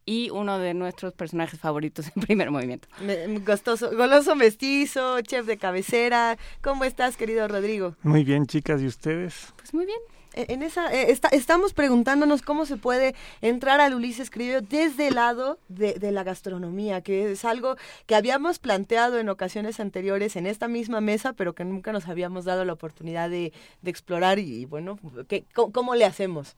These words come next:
Speaker 2: Rodrigo? ¿Desde dónde arrancamos?
Speaker 3: Pues mira, eh, el asunto es sencillo. Como es una autobiografía,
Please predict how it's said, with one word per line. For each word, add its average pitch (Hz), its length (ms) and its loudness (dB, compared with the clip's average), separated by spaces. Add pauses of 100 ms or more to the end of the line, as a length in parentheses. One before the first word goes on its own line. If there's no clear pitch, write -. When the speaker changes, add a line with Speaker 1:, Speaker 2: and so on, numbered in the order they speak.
(320)
Speaker 2:
Rodrigo? 156 360 -4
¿Desde 185 240 0
dónde 220 240 2
arrancamos? 165 500 -6 (180)
Speaker 3:
Pues 160 160 8
mira, 135 460 12
eh, 135 500 6 (220)
el 151 160 0
asunto 190 400 2
es 156 80 2
sencillo. 123 500 0
Como 143 200 -2
es 156 140 -4
una 175 120 0
autobiografía, 135 1000 0